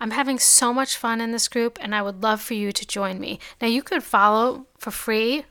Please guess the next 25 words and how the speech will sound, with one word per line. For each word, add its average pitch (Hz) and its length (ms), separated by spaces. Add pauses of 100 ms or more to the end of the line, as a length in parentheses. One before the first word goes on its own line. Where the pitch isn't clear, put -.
(460)
over 220 300
on 240 160
Patreon, 262 600
so 233 80
you 208 120
could 214 220
join 233 340
me 240 220 (240)
and 196 100
get 190 160
all 240 320
the 254 80
free 226 220
stuff, 208 380
and 208 100
I 208 80
do 254 380
release 226 360
a 214 60
lot 196 180
of 202 60
free 196 180
stuff - 360
on 180 140
there. 196 240